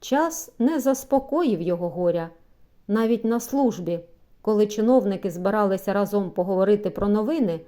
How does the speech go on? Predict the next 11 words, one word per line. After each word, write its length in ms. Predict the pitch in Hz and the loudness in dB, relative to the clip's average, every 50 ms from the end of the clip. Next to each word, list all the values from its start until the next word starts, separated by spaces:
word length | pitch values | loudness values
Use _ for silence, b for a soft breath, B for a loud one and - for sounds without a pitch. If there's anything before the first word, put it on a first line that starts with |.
| - _ _ _ _ _ - _ _ - | -20 _ _ _ _ _ -20 _ _ -20
щоки 500 | - - - 311 339 349 339 - 247 233 | -18 -10 -4 -2 -2 -2 0 0 2 2
його 260 | 226 208 185 202 214 | 2 2 2 2 2
раптом 460 | 269 302 294 302 - - 262 262 247 | 2 2 0 0 0 2 4 4 4
надимались, 760 | 247 254 233 277 285 285 262 247 226 165 156 165 165 165 - - - _ _ - - - _ - | 4 4 2 2 2 2 2 2 0 0 -2 -4 -6 -8 -12 -20 -20 _ _ -20 -20 -20 _ -6
ніс 380 | 196 196 196 196 196 196 - 202 | -2 0 0 0 0 -2 -4 -2
морщився, 800 | 196 202 262 285 254 262 - - 175 170 - - - 175 165 165 - b b b b b b | 2 4 4 4 4 2 -2 -6 -8 -10 -10 -8 -8 -8 -8 -8 -12 b b b b b b
очі 380 | 277 294 349 339 330 - 202 | -2 -2 -2 -2 -2 -4 -4
наповнювалися 960 | 190 202 208 208 208 269 285 269 269 269 262 262 262 262 262 254 247 - 254 247 | -4 -2 -2 -2 0 0 2 4 4 4 4 4 4 4 4 4 2 0 -2 -2
слізьми, 600 | 247 - 240 262 247 208 233 226 196 170 160 156 - - _ _ - - - _ | -2 0 0 2 2 2 2 2 0 0 -4 -6 -10 -18 _ _ -20 -20 -12 _
обличчя 560 | - - 165 180 190 196 196 196 - - 196 185 | -6 -4 -2 0 0 0 0 -2 -4 -6 -6 -6
скривлювалось, 920 | - - - 202 247 285 240 190 175 170 165 170 165 165 170 165 - - | -6 -4 0 2 2 2 2 2 0 0 0 0 -2 -2 -2 -4 -6 -12